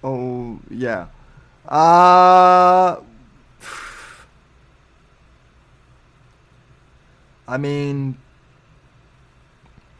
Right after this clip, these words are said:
you, you know he'll be thankful for, you, you know he would be thankful for them, right, Chuck?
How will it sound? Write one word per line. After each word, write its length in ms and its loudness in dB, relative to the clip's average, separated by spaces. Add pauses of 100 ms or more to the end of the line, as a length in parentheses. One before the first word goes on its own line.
(260)
you, 240 -12
you 140 -6
know 220 2
he'll 120 0
be 140 -2
thankful 560 -4
for, 340 -20
you, 240 -16 (640)
you 160 -8
know 200 -2
he 180 -4
would 160 -4
be 120 -4
thankful 580 -6
for 280 -8
them, 320 -12
right, 240 -4
Chuck? 460 -4